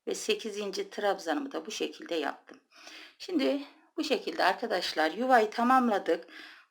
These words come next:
Bunu ilk yaptığım arkadaşlar trabzanıma sabitleyeceğim ama zincir çekmeyeceğim.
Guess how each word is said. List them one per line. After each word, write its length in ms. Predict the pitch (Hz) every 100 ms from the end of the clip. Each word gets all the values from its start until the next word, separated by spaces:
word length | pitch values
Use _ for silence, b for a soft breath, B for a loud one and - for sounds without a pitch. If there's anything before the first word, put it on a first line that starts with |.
| _
Bunu 440 | 311 285 190 285 - _ _
ilk 240 | 269 294 262
yaptığım 580 | 185 - - 156 214 262 _ _
arkadaşlar 800 | - 160 - 160 156 - 339 -
trabzanıma 640 | 285 254 196 175 156 240
sabitleyeceğim 800 | - 214 190 185 190 196 196 226 277
ama 200 | 269 254
zincir 340 | 208 190 208
çekmeyeceğim. 640 | 208 151 - - - -